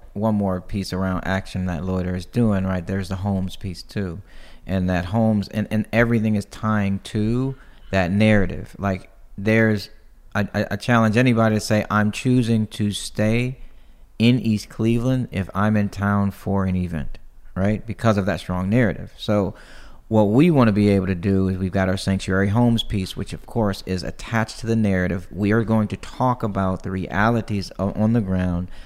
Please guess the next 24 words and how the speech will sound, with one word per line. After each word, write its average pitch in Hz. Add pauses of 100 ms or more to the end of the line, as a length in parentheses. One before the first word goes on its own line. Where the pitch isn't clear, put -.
(200)
also 113
talking 101
about 95
the 92
beauty 98
of 101 (200)
beautifying 101
spaces 147 (340)
with 117
growing, 101
you 95
know, 95
the 92
tea 113
that 92
you 92
can 95
actually 92
purchase 98
online 92
or 98
even 90
be 87
served, 92